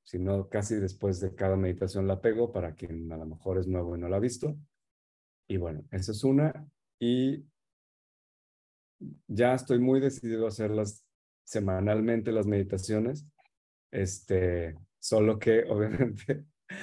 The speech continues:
necesitaba como, como un poco medirme, que no me estoy diciendo, "Ah, sí, sí puedo", y al rato voy a estar, este, eh, exagerando en lo que puedo dar, ¿no? Ahí, ahí tiene que entrar mi Geburá para decir,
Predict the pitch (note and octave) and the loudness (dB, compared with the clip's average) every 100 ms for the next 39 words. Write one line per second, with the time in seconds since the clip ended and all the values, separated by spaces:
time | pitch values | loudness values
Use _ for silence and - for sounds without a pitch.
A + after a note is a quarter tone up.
0 | D#3+ D3 A2 G#2 G#2+ G#2 A2 A2+ A#2 A2 | -8 0 2 2 0 2 4 4 2 0
1 | G2+ F#2 F2 E2+ _ _ _ _ _ F#2+ | 0 0 -2 -8 _ _ _ _ _ -4
2 | F#2 F#2 F2 G#2+ G#2 G2+ F#2 - G#2+ G#2+ | -2 -2 0 -2 0 0 0 -2 -2 2
3 | G#2 A#2+ A#2 A#2+ D3 D3 G#2 G#2 A2 G#2+ | 4 4 4 2 0 0 0 0 0 -2
4 | - G#2 G#2 G2+ G#2+ - _ _ - C#2 | 0 2 2 0 -8 -20 _ _ -16 -10
5 | G2 F#2+ G2 G#2+ A#2 A#2+ A#2+ A2 G#2+ A2+ | -6 -4 0 2 4 2 0 -8 -2 0
6 | G#2+ G2 F2+ F#2+ F#2 F#2+ G2 F#2+ F#2+ - | 2 2 2 0 -2 -2 -2 0 -2 -2
7 | F#2 F2+ - _ _ _ _ _ - F#2+ | -4 -4 -12 _ _ _ _ _ -8 -6
8 | F2+ - F2+ D#2+ D2+ D2 D2+ _ _ - | -6 -8 -8 -8 -8 -12 -18 _ _ -18
9 | - - _ _ _ _ _ _ - E2+ | -18 -20 _ _ _ _ _ _ -14 -10
10 | D#2+ D#2 F2 - _ _ - G2+ G2+ G#2 | -10 -12 -14 -16 _ _ -10 -6 -4 0
11 | G2+ G#2 G#2 G#2 F#2+ - - F#2 F2+ D#2+ | 2 4 4 2 2 -2 -2 0 0 -4
12 | E2+ - - _ _ _ - F#2+ G2+ - | -8 -10 -14 _ _ _ -6 0 2 2
13 | A2 B2 B2 A#2+ A2 A#2 A#2+ G#2+ G2 G2+ | 2 2 2 2 4 4 4 4 4 4
14 | A2 C3 G#2 F#2 F#2 - G#2 G2 | 2 2 0 0 -2 -2 -4 -4